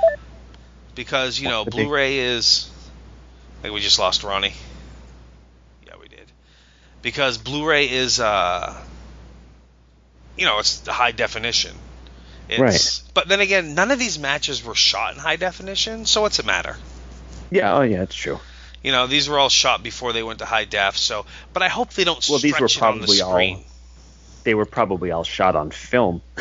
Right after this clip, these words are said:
Speaker 2: <laughs>
Speaker 1: Right, yeah, but they were probably also fought in the four three form, shot in the four three format.
Speaker 2: Right.
Speaker 1: You know, like the old sc-, so I hope they just put bars on the side. I hope they don't stretch the, the picture on the screen.
Speaker 2: Yeah.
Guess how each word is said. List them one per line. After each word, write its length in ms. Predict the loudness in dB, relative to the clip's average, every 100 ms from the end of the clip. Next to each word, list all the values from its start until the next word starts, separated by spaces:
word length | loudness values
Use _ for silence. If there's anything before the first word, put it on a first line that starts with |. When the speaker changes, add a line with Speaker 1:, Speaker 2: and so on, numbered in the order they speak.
| -2
Speaker 2:
<laughs> 240 | 0 0
Speaker 1:
Right, 260 | -2 0 0
yeah, 340 | 0 -2 -2 -8
but 160 | -6
they 100 | -6
were 60 | -6
probably 400 | -2 0 2 2
also 340 | 2 2 0
fought 380 | -4 -2 0 -2
in 60 | -6
the 60 |
four 260 | -10 -6 -6
three 220 | -6 -10
form, 300 | -8 -8 -8 -6
shot 420 | 0 2 2 0
in 60 |
the 60 | -4
four 200 | -4 -4
three 180 | -4 -8
format. 540 | -6 -4 0 2 0 -4 -16 -20 -20 -16 0
Speaker 2:
Right. 200 | 4 4
Speaker 1:
You 40 |
know, 200 | 2 -2
like 200 | -2 -4
the 120 | -4 -6
old 240 | -8 -2
sc-, 220 | -2 0
so 100 | -2
I 60 | -2
hope 240 | -2 -2
they 100 | -2
just 240 | 0 0 -2
put 220 | -8 -4
bars 380 | 0 2 2 0
on 140 | -2
the 60 | 2
side. 280 | 4 4 0
I 40 |
hope 100 | -2
they 80 | -2
don't 140 | 2 4
stretch 500 | 2 2 2 0 0
the, 220 | -8 -10 -16
the 80 | -16
picture 340 | -8 -6 -6
on 120 | -4
the 60 | -4
screen. 380 | -4 -6 -14 -16 -18 -20 -20 -18 -12 0
Speaker 2:
Yeah. 380 | 4 4 4